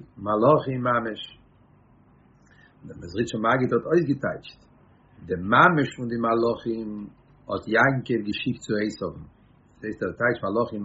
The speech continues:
ממש, ממש מלשון ממשות, דאס הייסט, דער גוף, דער חומר, דער ממש, דאס איז שייך צו זאגן, ביי מלאך, דער מנין. יא, און דאס האט ער געשיקט צו עשו, אבער די רוחניות פון די מלאכים, דער נפש, דער רוחניות, און דאס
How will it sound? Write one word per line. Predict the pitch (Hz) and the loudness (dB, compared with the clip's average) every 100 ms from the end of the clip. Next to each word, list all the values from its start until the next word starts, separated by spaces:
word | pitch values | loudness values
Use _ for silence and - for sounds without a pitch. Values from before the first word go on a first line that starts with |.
| 117 | 2
ממש, | 143 143 117 107 95 - | 2 2 0 -2 -6 -4
ממש | 101 123 104 98 | -2 -2 -4 -4
מלשון | 101 104 101 98 | -4 -4 -4 -4
ממשות, | 110 143 139 117 101 95 _ _ _ _ - | 0 0 0 -6 -8 -10 _ _ _ _ -8
דאס | 87 117 | -4 -2
הייסט, | 123 - | -2 -2
דער | 101 95 95 113 | -4 -4 -2 4
גוף, | 170 - - | 6 4 -6
דער | 95 92 | -14 -2
חומר, | 143 151 123 85 80 - | 2 2 2 0 -4 -8
דער | 98 135 | 0 4
ממש, | 156 104 - - _ _ _ - | 4 2 -4 -16 _ _ _ -20
דאס | - | -16
איז | 87 | -4
שייך | 110 117 - | 0 0 -2
צו | 95 | -4
זאגן, | 104 107 98 98 | 0 0 -2 -4
ביי | 92 107 | 0 2
מלאך, | 110 95 87 | 2 0 -4
דער | 95 | -6
מנין. | 101 87 - - - - - 101 | -6 -8 -10 -20 -20 -20 -10 0
יא, | 104 110 | 2 4
און | 101 87 | 2 6
דאס | 139 135 | 8 8
האט | 110 | 2
ער | 117 | 0
געשיקט | 95 117 - | -2 -4 -4
צו | - 85 | -4 -6
עשו, | 87 95 92 110 127 - _ _ - | -6 -6 -6 -8 -12 -16 _ _ -6
אבער | 90 87 | -4 -2
די | 92 98 | 2 6
רוחניות | 202 - 202 175 | 6 6 2 2
פון | 180 175 | 0 0
די | 170 | 2
מלאכים, | 170 175 160 131 120 110 101 98 - - | 4 4 2 -2 -4 -4 -8 -10 -14 -12
דער | 90 92 | -8 2
נפש, | 147 139 120 98 82 | 4 4 0 -2 -4
דער | 90 104 | -4 0
רוחניות, | 175 - 156 123 113 107 - _ - - | 0 0 -2 -2 -4 -6 -14 _ -20 -6
און | 104 101 | -4 2
דאס | 156 156 | 4 4